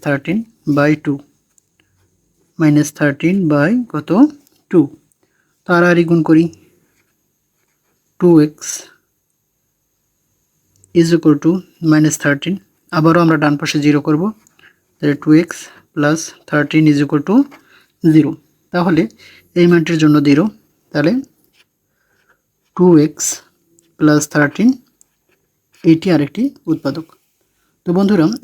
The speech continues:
এক নম্বর প্রশ্নটির উৎপাদকের বিশ্লেষণ আমরা ক্যালকুলেটরের সাহায্যে পেয়ে গেলাম। তো এখন দুই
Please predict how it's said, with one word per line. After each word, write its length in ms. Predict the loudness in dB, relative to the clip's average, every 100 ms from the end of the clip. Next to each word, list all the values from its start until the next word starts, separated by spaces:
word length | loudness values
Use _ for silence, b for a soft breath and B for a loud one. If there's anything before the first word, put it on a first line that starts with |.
| -4
এক 60 | 0
নম্বর 160 | 0 -2
প্রশ্নটির 400 | -6 -4 -2 -2 -4
উৎপাদকের 480 | -4 -2 0 0 0 0
বিশ্লেষণ 360 | 0 -4 0 0
আমরা 140 | 0 0
ক্যালকুলেটরের 420 | -2 -2 -2 -2 -2
সাহায্যে 220 | -2 -4 -2
পেয়ে 140 | -2
গেলাম। 180 | 0 -2 -2 -8 _ _ _ _ _
তো 60 | -2 0
এখন 220 | 2 2 2
দুই 100 | 2